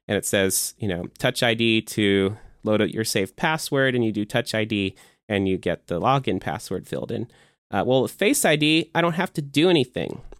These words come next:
I don't have to, like, go through this motion of, "Yes, I'm going to approve getting a password for this login by placing my thumb here on this portion of the device."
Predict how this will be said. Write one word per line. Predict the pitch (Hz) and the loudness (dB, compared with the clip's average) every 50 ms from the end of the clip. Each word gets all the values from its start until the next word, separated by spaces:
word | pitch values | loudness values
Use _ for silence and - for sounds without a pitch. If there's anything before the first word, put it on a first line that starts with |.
| _ - - | _ -6 -2
I | 139 143 | 2 2
don't | 160 147 | 4 4
have | 151 147 147 - | 2 0 0 -2
to, | - - 143 131 | 0 2 2 4
like, | 123 123 107 - 110 | 4 4 2 0 0
go | - 123 127 135 | 0 2 2 2
through | 135 - - 135 | 0 -2 -2 -2
this | 123 113 - - | -2 0 0 2
motion | 117 117 120 120 - - - | 2 4 4 2 2 0 -2
of, | 98 95 - 92 | -2 -2 -4 -6
"Yes, | 92 101 131 196 - 131 - 117 - - - - | -2 2 2 4 4 2 2 0 -4 -6 -4 0
I'm | 120 117 135 151 156 | 0 2 2 4 4
going | 151 147 139 139 135 | 4 4 4 2 2
to | - - 139 131 | 0 0 2 2
approve | 120 117 - - 202 247 226 175 156 143 - | 2 2 0 -2 0 2 4 4 4 2 2
getting | - 135 135 143 143 | 2 4 4 4 4
a | 139 135 | 2 2
password | - 170 175 220 220 - - 123 117 113 | 2 0 0 0 0 -2 0 0 0 0
for | - - 110 107 | 0 -4 -4 0
this | 117 117 - - | 0 0 0 0
login | - 185 220 214 180 131 113 101 95 95 | 2 4 4 4 4 2 2 2 2 0
by | 95 104 101 104 | 0 0 -2 -2
placing | - - 120 127 139 - - 151 151 160 | -2 -2 -2 -2 -2 0 0 0 2 2
my | 165 175 175 | 2 2 2
thumb | - - 202 262 208 151 120 | 0 0 -2 0 2 2 2
here | 117 120 110 104 101 98 | 2 2 2 2 2 2
on | 98 98 98 | 2 2 2
this | 113 139 - | 0 0 -2
portion | - - 117 104 104 - - 139 147 | -2 -2 -2 -2 -2 0 0 2 2
of | 160 160 160 | 2 0 -2
the | 170 | -4
device." | 165 175 175 190 196 160 - - - - | -4 -2 0 0 0 0 -2 -4 -8 -16